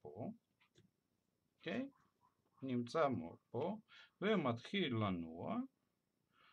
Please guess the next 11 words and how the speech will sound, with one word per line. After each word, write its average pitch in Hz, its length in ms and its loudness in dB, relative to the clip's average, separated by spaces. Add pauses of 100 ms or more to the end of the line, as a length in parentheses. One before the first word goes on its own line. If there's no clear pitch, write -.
(160)
בכיוון 165 1400 8 (500)
אנחנו 160 720 10
מגדירים 117 800 2 (460)
בכיוון 143 720 4 (120)
החיובי, 113 1000 4 (1000)
אז 240 320 4
ברור 185 400 4
מה 160 200 4
שקורה. 95 460 -6
שימו 120 360 4
לב. 95 180 0